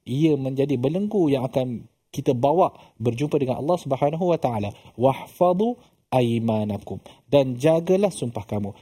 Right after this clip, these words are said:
"Kadzalika yubayyinullahu lakum ayatihi la'allakum tashkurun." Ha? Demikianlah Allah menerangkan hukum-hukumnya kepada kamu agar kamu bersyukur kepadanya. Jadi ini adalah satu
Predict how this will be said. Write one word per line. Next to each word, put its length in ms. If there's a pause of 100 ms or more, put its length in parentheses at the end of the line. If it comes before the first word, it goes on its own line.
"Kadzalika 560
yubayyinullahu 880
lakum 260
ayatihi 640
la'allakum 540
tashkurun." 500 (340)
Ha? 160 (160)
Demikianlah 560
Allah 240
menerangkan 480
hukum-hukumnya 720
kepada 400
kamu 320 (240)
agar 320
kamu 480
bersyukur 800
kepadanya. 720
Jadi 400
ini 160
adalah 240
satu 400